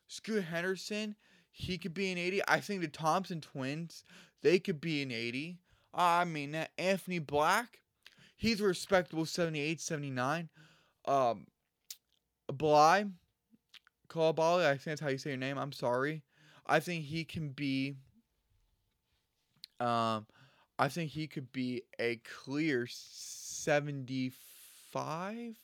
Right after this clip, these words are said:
Jarace Walker, he could be, like, a seventy-four, seventy-five. I, I think the, I think the lottery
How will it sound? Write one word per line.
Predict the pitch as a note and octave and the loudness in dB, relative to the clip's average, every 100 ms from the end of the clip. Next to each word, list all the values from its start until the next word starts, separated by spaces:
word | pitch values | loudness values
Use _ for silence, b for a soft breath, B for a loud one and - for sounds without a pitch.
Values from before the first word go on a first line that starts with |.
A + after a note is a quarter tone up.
| _ b b b b b b | _ b b b b b b
Jarace | F#3 F#3+ F3 C#3 | 4 6 4 2
Walker, | C#3+ D3+ E3+ G3 G#3 - b b | 6 6 4 2 2 0 b b
he | D#3+ | -4
could | F3 | 2
be, | F#3+ | 2
like, | D#3 | 2
a | |
seventy-four, | C#3+ E3 D3 D#3 C#3+ | -2 -4 -4 -4 -4
seventy-five. | D#3 C#3 C3 C#3+ D3+ - B B B | -4 -6 4 4 4 0 B B B
I, | E3 G3 | 10 12
I | F3+ G3 | 12 10
think | - A#3 B3 G#3+ | 6 2 2 2
the, | F#3+ E3 - B B C#3+ | 2 2 0 B B 8
I | G#3+ | 8
think | G#3+ - A#3+ A3+ F#3 | 8 2 0 0 2
the | F3+ | 4
lottery | D#3 E3 F#3+ E3+ D3 C3+ B2 | 6 6 6 4 0 -2 -4